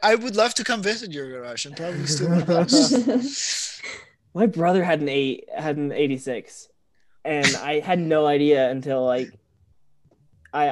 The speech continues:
Speaker 2: I sent
Speaker 1: Man.
Speaker 2: him a, I sent him a video about the guy drifting the A eighty-six, and
Speaker 1: Man,
Speaker 2: like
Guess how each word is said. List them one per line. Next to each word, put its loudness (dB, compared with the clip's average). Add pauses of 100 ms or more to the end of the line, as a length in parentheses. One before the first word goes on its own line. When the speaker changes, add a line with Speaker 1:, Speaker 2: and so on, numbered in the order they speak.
Speaker 2:
I 0
sent 2
Speaker 1:
Man. -2
Speaker 2:
him -10
a, 0
I 0
sent -6
him -4
a -2
video 2
about 0
the -4
guy 0
drifting -4
the -6
A -4
eighty-six, -6 (140)
and -14
Speaker 1:
Man, 2
Speaker 2:
like -12